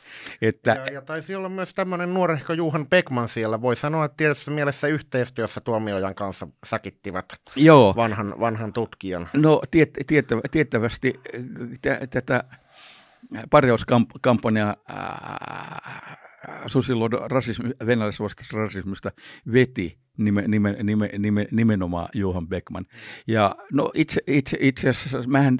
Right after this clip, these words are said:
Speaker 1: en tästä tiedä mitään muuta kuin, äh, sitä, mitä olen lukenut, äh, Tuomiojan omista päiväkirjoista, jotka on julkaistu. Ja siinä kerrota-, kerrotaan tästä, tästä prosess-, prosessista, miten,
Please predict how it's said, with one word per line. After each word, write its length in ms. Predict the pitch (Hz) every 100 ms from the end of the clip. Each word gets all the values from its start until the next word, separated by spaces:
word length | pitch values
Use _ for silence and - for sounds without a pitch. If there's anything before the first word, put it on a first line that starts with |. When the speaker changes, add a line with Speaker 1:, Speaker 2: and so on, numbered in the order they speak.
| -
Speaker 1:
en 120 | - 113
tästä 300 | 123 - 127
tiedä 260 | 135 120
mitään 340 | 120 131 120 110
muuta 240 | 113 104
kuin, 160 | 104 -
äh, 600 | - - - - - 127 -
sitä, 400 | - 151 - 120
mitä 220 | 120 120
olen 100 | 120
lukenut, 400 | 123 127 117 104 -
äh, 320 | 110 120 110 123
Tuomiojan 400 | 143 120 113 113
omista 380 | 120 120 - 95 - _ _ _
päiväkirjoista, 800 | 127 110 85 101 78 71 - -
jotka 300 | 80 - 90
on 80 | 92
julkaistu. 580 | 87 78 - - 85 - - - -
Ja 100 | - -
siinä 280 | 156 147 135
kerrota-, 360 | 147 123 - -
kerrotaan 420 | 135 113 - 101
tästä, 320 | 113 - 120 - _ _ _ _ _ _ _ - _
tästä 260 | 104 - - -
prosess-, 360 | 117 117 - -
prosessista, 720 | - 110 92 110 104 - 98 90 - - -
miten, 440 | 101 98 101 98